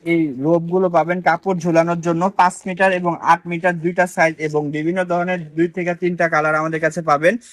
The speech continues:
এটা হলো পাঁচ মিটারের সাইজ। প্রত্যেকটার গাডে গাডে এরকম লক থাকবে কাপড় ঝোলানোর জন্য। হ্যাঁ, এ, দুই সাইডে দুইটা গার্ড থাকবে এই কাপড় ঝোলানোর জন্য। এ, পাঁচ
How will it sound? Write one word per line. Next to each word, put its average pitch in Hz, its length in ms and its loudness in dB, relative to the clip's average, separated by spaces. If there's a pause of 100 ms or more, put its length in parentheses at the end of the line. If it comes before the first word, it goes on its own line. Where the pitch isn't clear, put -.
(180)
এটা 151 160 2
হলো 175 140 2
পাঁচ 175 220 0 (100)
মিটারের 175 340 4
সাইজ। 165 340 0 (200)
প্রত্যেকটার 190 480 2
গাডে 156 260 2
গাডে 180 260 2
এরকম 170 300 -2
লক 147 280 0 (120)
থাকবে 170 300 -4
কাপড় 170 340 -4
ঝোলানোর 160 420 -2
জন্য। 170 380 -2 (320)
হ্যাঁ, 156 240 -4 (380)
এ, 127 280 -2
দুই 160 200 2
সাইডে 175 260 0
দুইটা 175 260 2
গার্ড 170 300 2
থাকবে 185 400 0
এই 156 260 -4
কাপড় 160 340 0
ঝোলানোর 165 380 0
জন্য। 175 220 -2
এ, 139 500 -2
পাঁচ 165 160 0